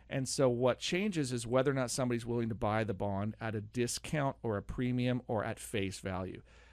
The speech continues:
And if the re-, if the, if the economic conditions change, people don't pay face value for bonds anymore.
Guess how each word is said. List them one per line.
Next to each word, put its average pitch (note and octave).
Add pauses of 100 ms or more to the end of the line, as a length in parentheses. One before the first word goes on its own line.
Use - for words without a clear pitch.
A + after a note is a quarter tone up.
(240)
And A#2+
if G#2+
the A2+
re-, A2 (100)
if A#2+
the, B2 (180)
if B2+
the B2+
economic F3+
conditions E3+
change, F#3+
people C#3
don't C3+
pay C3
face C3
value C3
for C3
bonds C3
anymore. F2